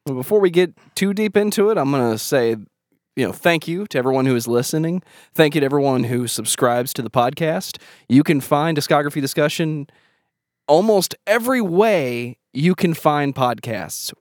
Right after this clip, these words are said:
We are on iTunes. We are on Google Play. We are on TuneIn Radio. So if you have an, any Amazon Echo product, you can tell it to listen to Discography Discussion. And very soon we will actually be on Stitcher as well.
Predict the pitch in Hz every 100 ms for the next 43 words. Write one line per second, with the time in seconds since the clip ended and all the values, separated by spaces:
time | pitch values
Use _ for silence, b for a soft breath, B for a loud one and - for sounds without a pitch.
0 | - 131 247 240 170 120 139 127 120 113
1 | - 101 90 107 - - 160 262 220 151
2 | 143 131 123 110 107 120 110 107 107 B
3 | B B 143 233 254 220 208 208 - 269
4 | 285 285 269 247 285 269 185 131 92 -
5 | 190 170 220 294 240 120 151 190 175 -
6 | _ _ - 294 330 269 120 - 190 226
7 | 214 196 190 180 165 185 160 180 180 151
8 | - 185 - 196 - 269 262 139 - -
9 | _ - 175 143 139 170 240 - 202 185
10 | 170 - 170 151 - 123 - 120 117 117
11 | B B B 156 143 160 277 277 - 247
12 | 214 208 185 196 - 196 196 165 - 214
13 | - 135 127 143 139 -